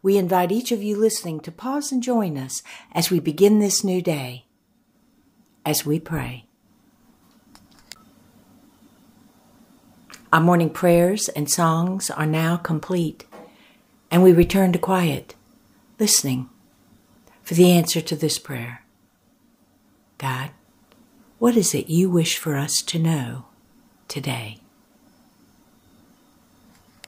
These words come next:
Do not intentionally set a course designed to create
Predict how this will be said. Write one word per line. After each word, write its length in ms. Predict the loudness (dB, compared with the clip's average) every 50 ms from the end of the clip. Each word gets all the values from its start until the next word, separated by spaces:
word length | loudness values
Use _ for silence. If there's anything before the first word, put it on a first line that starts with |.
| -20 -20 -20 -20 -20 -20 -20 -20 -20 -20 -20 -20 -20 -20 -20 -20 -20 -20 -20 -20 _ -12 -4 2
Do 240 | 6 8 8 8
not 420 | 8 6 6 6 4 4 2 0 -4 -10 -20 -20 _ _ _ _ _ _ _ _ _ _ _ _ _ _ _ _ _ _ _ _ _ _ _ _ _ _ _ _ _ _ _ 2
intentionally 1200 | 4 4 4 4 2 0 2 2 2 2 0 -2 -2 -2 -2 -4 -4 -6 -8 -10 -12 -14 -18 _ _ _ _ _ _ _ _ _ _ _ _ _ _ _ _ _ _ -20 _ _ _ _ -20 _ _ _ _ _ _ _ 0
set 400 | 2 2 4 4 4 4 2 2
a 40 | -2
course 800 | -4 -4 -2 -2 -2 -4 -6 -12 -14 -16 -16 -14 -16 -16 -20 -20 _ _ _ _ _ _ _ _ _ _ _ _ _ _ _ _ _ 2
designed 880 | 4 6 6 6 6 6 6 6 4 4 2 -2 -4 -6 -8 -10 -12 -16 -18 -20 _ _ _ _ _ _ _ _ -20 -20 _ _ _ -4
to 100 | -4 -2
create 760 | 0 0 2 2 4 4 2 2 2 0 -2 -4 -8 -12